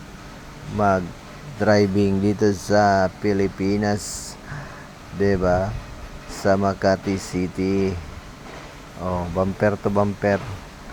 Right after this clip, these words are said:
Bumper to bumper ang mga sasakyan dito sa Maynila namin. Ingat-ingat lagi sa mga riders. Ayan. Pila lang kayo. Huwag kayo mag-bike lane. Uy, may nag-bike,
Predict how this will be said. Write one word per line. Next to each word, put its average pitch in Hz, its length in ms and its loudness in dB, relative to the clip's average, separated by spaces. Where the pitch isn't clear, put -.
Bumper 92 560 0
to 98 80 0
bumper 98 400 2
ang 95 160 2
mga 95 240 0
sasakyan 95 560 -2
dito 98 480 2
sa 104 80 -2
Maynila 104 560 4
namin. 120 800 4
Ingat-ingat 107 800 0
lagi 104 480 4
sa 101 160 -2
mga 107 160 4
riders. 113 720 4
Ayan. 110 480 2
Pila 104 160 4
lang 107 240 6
kayo. 107 400 4
Huwag 107 80 0
kayo 107 240 2
mag-bike 101 400 2
lane. 104 240 2
Uy, 127 160 2
may 107 160 2
nag-bike, 95 400 2